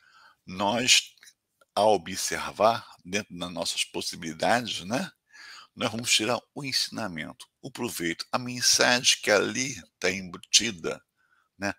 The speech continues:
nessa historinha. É isso? Então vamos lá. A parábola do mal rico. A gente observa aí, meus irmãos,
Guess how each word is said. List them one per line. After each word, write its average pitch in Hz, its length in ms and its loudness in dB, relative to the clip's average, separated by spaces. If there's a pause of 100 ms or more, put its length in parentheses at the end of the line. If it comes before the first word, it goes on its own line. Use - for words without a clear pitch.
(220)
nessa - 200 -6
historinha. 73 680 -4 (640)
É 95 120 -2
isso? - 260 2 (500)
Então - 160 -4
vamos 113 300 -4
lá. 71 240 -4 (260)
A - 80 -8
parábola 104 480 4
do 98 100 -10
mal 104 220 2
rico. 85 320 -6 (560)
A - 60 -6
gente 123 180 2
observa 107 540 0
aí, 107 220 0
meus 87 340 -12
irmãos, 107 640 -2